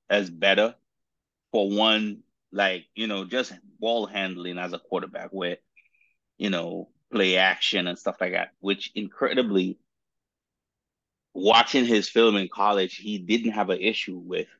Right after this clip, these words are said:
but when it came, when he came to the N F L, started struggling with that stuff where it was, you could,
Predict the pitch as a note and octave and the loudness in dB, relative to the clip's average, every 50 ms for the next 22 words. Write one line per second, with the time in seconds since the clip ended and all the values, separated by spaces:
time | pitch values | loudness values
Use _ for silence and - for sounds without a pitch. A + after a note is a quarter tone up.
0 | _ - F#2 F#2 G2 F#2 - F2 F#2 F#2+ F#2 F#2+ F#2 - - - G2+ F#2+ D#2 F#2 | _ -12 -4 -2 -2 -2 -2 0 0 2 2 2 0 -2 -2 -2 -2 0 0 -4
1 | F#2+ F#2+ A2 G2 F#2+ _ - - G2 F#2 F#2 - F#2 F2+ F2+ F#2+ G2+ G2 F#2+ - | -4 -2 -2 -6 -6 _ -2 -2 0 0 0 -2 -2 -2 0 0 -2 -2 -2 -2
2 | - F2 D2+ E2+ E2 _ _ _ _ _ _ _ - - F2+ F2 E2 - - - | -4 -4 -4 -4 -8 _ _ _ _ _ _ _ 0 0 2 2 2 -2 -2 0
3 | A2 G2 F2+ F#2 F2 F2 F2 F2 F2 E2 F2+ F2+ - - - F#2+ E2+ - - F#2 | 0 0 0 0 -2 -4 -4 -6 -6 -6 -6 -6 -6 -4 -2 -2 -2 -2 -2 -2
4 | F2 F2 F2 - F2+ F2+ - - - _ _ - - F#2 F#2+ F#2 F2+ - - G2+ | 0 0 0 0 -2 -4 -4 -6 -12 _ _ -8 -6 -4 -2 -2 -2 0 0 0